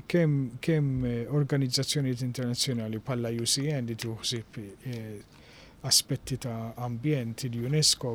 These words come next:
il-World Heritage Committee, li, li dal-prinċipju jisejja fuq limits of acceptable change. Jiġifieri il-, il-bidla trid issir. Alla ħares il-, il-, il-bliet, il-villaġġi tagħna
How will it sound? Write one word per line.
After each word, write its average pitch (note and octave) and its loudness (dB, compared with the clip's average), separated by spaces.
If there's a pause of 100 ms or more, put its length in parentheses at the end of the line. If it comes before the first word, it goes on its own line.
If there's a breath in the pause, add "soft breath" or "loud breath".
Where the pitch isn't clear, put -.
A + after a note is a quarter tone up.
il-World A#2+ -2
Heritage A#2+ -4
Committee, B2+ -2 (960 loud breath)
li, E3 4 (100)
li D#3 10 (420)
dal-prinċipju E3+ 8
jisejja D#3 6
fuq D3+ 4
limits D#3 6
of D3 2
acceptable A#2+ 0
change. G#2+ -4 (800 loud breath)
Jiġifieri C#3 2
il-, E3 4
il-bidla C#3 4
trid - -4
issir. A2+ 0 (480)
Alla B2+ -4
ħares B2 2
il-, A2+ -6 (160)
il-, A#2+ -10 (100)
il-bliet, A#2+ -2
il-villaġġi A2+ -2
tagħna G#2+ -8